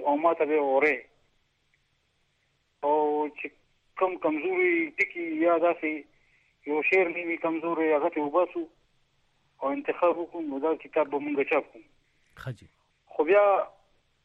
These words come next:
Speaker 1: یو دوه ورځې مسلسل زه ورغلم او یو دوه درې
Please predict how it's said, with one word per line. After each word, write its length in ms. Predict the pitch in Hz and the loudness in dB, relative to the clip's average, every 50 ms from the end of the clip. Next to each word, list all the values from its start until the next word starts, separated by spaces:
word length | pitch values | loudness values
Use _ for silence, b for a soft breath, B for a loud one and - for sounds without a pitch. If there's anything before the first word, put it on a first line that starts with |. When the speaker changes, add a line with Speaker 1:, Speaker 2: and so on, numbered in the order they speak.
| _ - | _ -2
Speaker 1:
یو 120 | 165 170 165 | 0 0 2
دوه 160 | 165 196 202 | 2 2 4
ورځې 280 | 196 185 165 175 165 151 | 4 4 2 2 -2 -2
مسلسل 420 | - - 147 139 - 190 175 160 | -2 -2 -4 -2 0 0 0 2
زه 140 | 165 185 190 | 2 2 4
ورغلم 400 | 196 190 175 170 170 180 175 170 | 4 2 2 0 -2 -2 0 0
او 480 | 170 165 160 143 - - - 135 139 135 131 127 135 _ _ _ _ _ _ _ _ _ _ - | 0 0 0 -2 -8 -12 -10 -10 -10 -10 -10 -12 -16 _ _ _ _ _ _ _ _ _ _ -4
یو 100 | 135 143 139 | -2 -2 0
دوه 120 | 139 147 139 | 2 2 2
درې 120 | 156 175 | 4 4